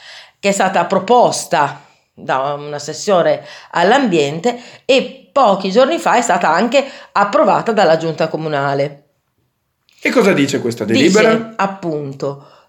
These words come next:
Speaker 1: che, eh, la città di Torino, attraverso poi una modifica del regolamento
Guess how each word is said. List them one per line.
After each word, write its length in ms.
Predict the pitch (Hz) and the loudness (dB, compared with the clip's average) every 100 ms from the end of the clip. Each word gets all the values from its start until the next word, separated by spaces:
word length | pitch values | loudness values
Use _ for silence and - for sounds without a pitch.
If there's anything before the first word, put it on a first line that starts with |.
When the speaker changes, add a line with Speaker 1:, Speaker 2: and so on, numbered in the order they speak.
| _ | _
Speaker 1:
che, 300 | - 202 - | 0 2 2
eh, 200 | 170 160 | 2 4
la 140 | 156 170 | 4 0
città 240 | 196 254 | 0 0
di 120 | 240 | 0
Torino, 800 | 226 175 170 147 143 165 233 202 | 2 2 2 0 0 0 0 -4
attraverso 540 | - 131 139 151 165 143 | -12 -6 0 0 0 -4
poi 180 | 143 156 | -2 -2
una 200 | 147 143 | -2 -6
modifica 520 | 139 147 165 190 160 | -8 -8 -8 -2 0
del 140 | 139 | 0
regolamento 680 | 135 139 139 170 202 190 156 | 0 0 0 0 0 0 -2